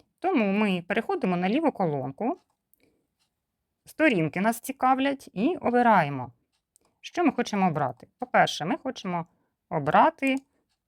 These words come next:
головну, це у нас Home. Далі ми хочемо сторінку записів, наприклад. Е, далі у нас є, ну, About – це про нас, це щось про нас.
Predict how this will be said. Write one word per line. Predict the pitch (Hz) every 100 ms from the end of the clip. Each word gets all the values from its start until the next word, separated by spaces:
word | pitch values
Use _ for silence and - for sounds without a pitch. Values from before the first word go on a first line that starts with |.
| _ _ _ _ _ _ _ _ _ -
головну, | 170 262 311 185 180
це | 185 190
у |
нас | 190 190 208
Home. | 185 196 - - - - _ - _ -
Далі | 196 381
ми | 285
хочемо | 233 240 262 214
сторінку | - 185 240 165
записів, | 143 - - 143
наприклад. | 139 143 139 120 - - - _ _ _ _ _ _ _ _ -
Е, | 165 160 156
далі | 151 226 370 302
у | 202
нас | 196 254 277 -
є, | 165 190 226 175 - _ _ _ _
ну, | 240
About – | - 170 208 320
це | - 190
про | 190 185 170
нас, | 208 262 -
це | - 185 - _ _
щось | - 311 339
про | - 220
нас. | 156 117 -